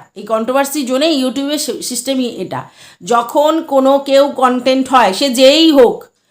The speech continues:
অনেকের ক্ষেত্রে দেখেছি, ঠিক আছে? তো সেই সময় সবাই কন্ট্রোভার্সি ক্রিয়েটাররা সবাই ঝাঁপিয়ে পড়ে সেই কনটেন্ট রিলেটেড কনটেন্ট করতে, এবং এক এক সময় এক একজন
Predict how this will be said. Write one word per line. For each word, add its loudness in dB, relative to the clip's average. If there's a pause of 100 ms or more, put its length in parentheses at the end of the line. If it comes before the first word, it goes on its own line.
(140)
অনেকের -2
ক্ষেত্রে -4
দেখেছি, -6 (220)
ঠিক -12
আছে? -8 (300)
তো -4
সেই -2
সময় 0
সবাই 2 (360)
কন্ট্রোভার্সি -4
ক্রিয়েটাররা 0
সবাই 2
ঝাঁপিয়ে -2
পড়ে -4
সেই -6
কনটেন্ট -6
রিলেটেড -8
কনটেন্ট -6
করতে, -12 (240)
এবং 0
এক -4
এক -2
সময় 2
এক 0
একজন -4